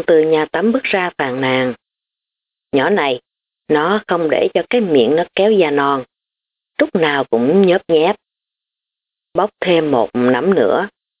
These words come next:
Lan Hương ngồi xuống bàn triết lý. Lúc trước, tao cũng nghĩ như mày. Ăn để sống, chứ không phải sống để ăn.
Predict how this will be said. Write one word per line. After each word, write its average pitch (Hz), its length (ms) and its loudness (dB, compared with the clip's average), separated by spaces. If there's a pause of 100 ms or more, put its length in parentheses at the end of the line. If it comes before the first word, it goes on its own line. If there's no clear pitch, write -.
(260)
Lan 202 240 0
Hương 208 200 2
ngồi 139 280 0 (140)
xuống 170 200 2
bàn 135 240 -4 (100)
triết 165 220 0
lý. 143 300 4 (1080)
Lúc 185 140 2 (100)
trước, 175 300 2 (720)
tao 139 420 -2
cũng 156 220 0
nghĩ 127 140 2
như 175 240 4
mày. 135 500 0 (680)
Ăn 170 360 2
để 139 160 2 (100)
sống, 165 300 0 (640)
chứ 156 320 4 (100)
không 151 280 -2
phải 135 400 -2
sống 165 320 -2
để - 180 0
ăn. 143 340 -6